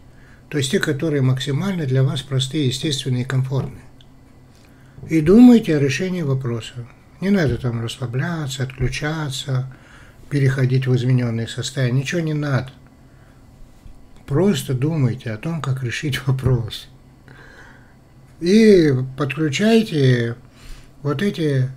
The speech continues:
действия, которые вам хочется сделать, которые вам приятно сделать, чтобы решить вопрос. Так. А теперь на коне поскочите,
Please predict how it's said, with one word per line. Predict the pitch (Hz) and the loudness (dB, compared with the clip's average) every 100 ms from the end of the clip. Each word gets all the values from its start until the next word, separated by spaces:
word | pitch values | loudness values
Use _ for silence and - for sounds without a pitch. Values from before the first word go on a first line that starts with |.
| - 117 | -12 -2
действия, | 123 120 - 117 113 113 - | 0 0 -4 -6 -6 -8 -6
которые | 135 170 175 147 | -4 -4 -2 0
вам | 131 123 | 0 -2
хочется | - 180 139 131 127 | -6 -8 -8 -8 -8
сделать, | 107 113 113 104 107 - - - - - - - - | -8 -8 -8 -10 -14 -20 -20 -20 -20 -20 -20 -20 -16
которые | - 135 175 151 | -8 -6 -2 0
вам | 151 135 | 0 -2
приятно | 143 151 147 135 120 | -2 -2 -2 0 0
сделать, | 120 123 107 104 | 0 -4 -4 -8
чтобы | - 120 113 | -8 -8 -6
решить | 117 117 165 131 | -8 -8 -8 -6
вопрос. | 131 131 113 104 98 - - - - - - - - - - - - - | -8 -8 -12 -14 -16 -20 -20 -20 -20 -20 -20 -20 -20 -20 -20 -20 -20 -6
Так. | 135 131 135 175 - - - - - - - - - | 2 4 4 2 -6 -18 -20 -20 -20 -20 -20 -14 -6
А | 139 | -4
теперь | 151 135 170 | -2 0 2
на | 143 131 | 2 2
коне | 139 127 135 | 2 4 2
поскочите, | 135 131 - 131 143 135 | 0 -8 -8 -8 -8 -10